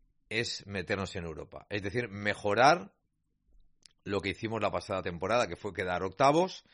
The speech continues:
Este año quedar séptimos podría significar ir a Europa, pero no obliga-, no,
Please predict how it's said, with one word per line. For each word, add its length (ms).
Este 340
año 240
quedar 540
séptimos 840
podría 400
significar 680
ir 100
a 40
Europa, 380
pero 220
no 220
obliga-, 400
no, 260